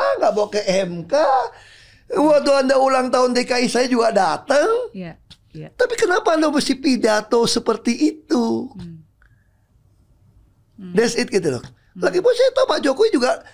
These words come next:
Speaker 1: kalau baca dari kirim Pratikno ke Kertanegara, kan semua kan ada catatan digital,
Speaker 2: Hmm.
Speaker 1: barang komentar.
Speaker 2: Iya.
Speaker 1: Pak Jokowi merestui Anies kok.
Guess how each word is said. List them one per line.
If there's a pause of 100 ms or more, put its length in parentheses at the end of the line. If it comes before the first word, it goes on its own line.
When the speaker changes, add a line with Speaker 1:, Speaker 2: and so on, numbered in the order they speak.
(240)
Speaker 1:
kalau
baca
dari (140)
kirim
Pratikno
ke
Kertanegara,
kan
semua
kan
ada
catatan (380)
digital, (180)
Speaker 2:
Hmm.
Speaker 1:
barang
komentar. (140)
Speaker 2:
Iya.
Speaker 1:
Pak
Jokowi
merestui
Anies
kok.